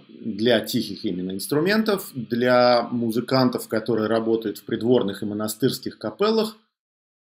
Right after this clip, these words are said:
И эта музыка довольно удивительна. Например, существует аббатство Робертсбридж, его щас нет, э, город Робертсбридж есть в Восточном Сассексе, в Англии.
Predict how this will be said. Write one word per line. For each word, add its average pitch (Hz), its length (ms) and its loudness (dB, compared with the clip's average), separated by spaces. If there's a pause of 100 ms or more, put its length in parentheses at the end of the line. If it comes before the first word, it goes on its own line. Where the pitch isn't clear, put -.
(680)
И 127 140 0
эта 156 200 2
музыка 180 360 0
довольно 143 360 4
удивительна. 139 560 -6 (1600)
Например, 135 520 -2 (500)
существует 165 1000 0 (560)
аббатство 131 1120 4 (880)
Робертсбридж, 123 920 0
его 120 240 -2
щас 120 340 -2
нет, 175 380 -2
э, 123 260 -4
город 113 300 0
Робертсбридж 110 640 -4
есть 190 280 -2
в 143 60 -4
Восточном 147 520 -2
Сассексе, 147 580 -2
в 113 80 -2
Англии. 131 480 0